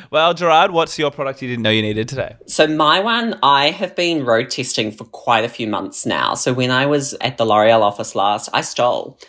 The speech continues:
Speaker 2: I a hundred percent stole. There is a new collection that has just come out called Kerastase Symbios,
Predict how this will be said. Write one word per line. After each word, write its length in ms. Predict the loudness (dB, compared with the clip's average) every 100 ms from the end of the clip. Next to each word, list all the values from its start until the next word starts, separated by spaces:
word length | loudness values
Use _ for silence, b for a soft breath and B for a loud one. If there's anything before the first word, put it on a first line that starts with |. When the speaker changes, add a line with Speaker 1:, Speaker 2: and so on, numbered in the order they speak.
| B
Speaker 2:
I 100 | 0
a 60 | 0
hundred 380 | 0 -2 -2 -4
percent 520 | -4 -4 -4 -6 -10
stole. 560 | -6 2 4 4 2 0
There 120 | 0
is 120 | 0
a 80 | 0
new 200 | 0 0
collection 420 | 0 0 0 -2 -2
that 100 | -2
has 160 | -4
just 240 | -2 -2 -2
come 160 | -4
out 400 | -4 -2 -4 -8 -14 B B
called 380 | -2 4 4 2
Kerastase 580 | 0 0 0 0 -2 -2 -4 -2
Symbios, 680 | 0 0 2 2 0 -4